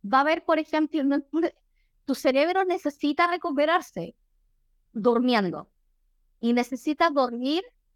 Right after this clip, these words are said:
en ciertas condiciones para poder recuperarse,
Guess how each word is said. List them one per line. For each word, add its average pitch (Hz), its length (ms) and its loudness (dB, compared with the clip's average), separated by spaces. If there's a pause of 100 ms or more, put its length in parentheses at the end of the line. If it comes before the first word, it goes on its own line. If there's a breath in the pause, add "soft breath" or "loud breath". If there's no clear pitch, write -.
(140)
en 240 180 0
ciertas 330 480 -2
condiciones 349 680 -2
para 320 220 0
poder 294 180 0
recuperarse, 294 840 -2